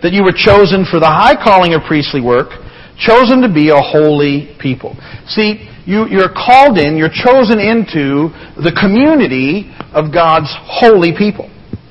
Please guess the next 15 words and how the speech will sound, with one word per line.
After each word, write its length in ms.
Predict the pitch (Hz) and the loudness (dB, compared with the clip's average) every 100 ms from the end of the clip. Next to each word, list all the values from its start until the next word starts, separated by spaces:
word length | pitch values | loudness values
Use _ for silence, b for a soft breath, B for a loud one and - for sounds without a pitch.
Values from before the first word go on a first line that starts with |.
| - B B B B B - 175 | -20 B B B B B -6 -4
And, 160 | 196 | -2
and 240 | 190 196 196 | -4 -4 -2
we 100 | 208 | -4
spent 300 | - 240 - | 0 -2 0
time 240 | 247 247 | -2 0
talking 400 | - 285 240 196 | 0 0 0 -2
about 480 | 160 147 147 143 151 | 0 0 0 -4 -4
what 160 | 160 | 0
I 100 | 156 | 0
think 140 | 185 160 | -2 -8
holiness 560 | - 196 196 165 - | -2 -2 0 -2 -4
looks 240 | 196 233 - | -2 -4 -4
like, 320 | 113 123 143 | -8 -6 -4
and 80 | 151 | -2
that 160 | 156 | -2